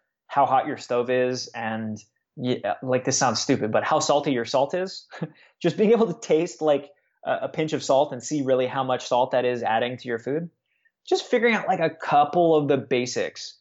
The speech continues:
Once you get past that basic point, there is, there is a level that you can achieve very quickly where, uh, you're, you're conversational in cooking. And by learning the language of how this stuff works,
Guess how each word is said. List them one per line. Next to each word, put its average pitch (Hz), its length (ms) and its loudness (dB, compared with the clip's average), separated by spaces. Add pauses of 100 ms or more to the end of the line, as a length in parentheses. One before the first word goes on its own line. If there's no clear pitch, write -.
(420)
Once 180 320 -2
you 247 80 0
get 135 420 2
past 135 380 -4
that 113 220 -4
basic 123 360 -6
point, 123 380 -10
there 143 180 2
is, 175 220 -2
there 131 300 4
is 139 300 2
a 123 180 2
level 131 480 2
that 113 120 -2
you 139 120 0
can 135 160 -6
achieve 113 440 -6
very 123 360 2
quickly 143 640 -4 (800)
where, 117 680 2 (420)
uh, 117 340 2 (140)
you're, 131 380 0
you're 135 180 -2
conversational 151 1000 0
in 113 120 -6
cooking. 110 480 -2 (460)
And 127 240 -2
by 131 160 4
learning 139 520 -2
the 135 100 0
language 120 540 -2
of 117 120 -6
how 117 160 0
this 117 220 0
stuff 110 320 0
works, 113 640 0